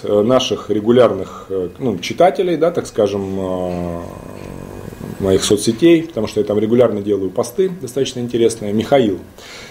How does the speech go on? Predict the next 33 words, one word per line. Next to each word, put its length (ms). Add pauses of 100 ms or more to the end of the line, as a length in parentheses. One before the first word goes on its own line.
(120)
И 80
он 120
пишет: 280 (560)
"А 80
почему 540
вы 380 (360)
не 220
разместили 580
щит, 400 (460)
а, 320
около 580
Лидер 420
Тауэр 720 (140)
в 80
Санкт-Петербурге?" 800 (260)
Ну, 300
если 240
кто 160
не 100
знает, 280
Лидер 240
Тауэр — 480
это 540 (100)
один 260
из 80
самых 340
дорогих, 440
очень 240
крупных 380
бизнес-центров 640
в 40
Санкт-Петербурге, 800 (240)
который 440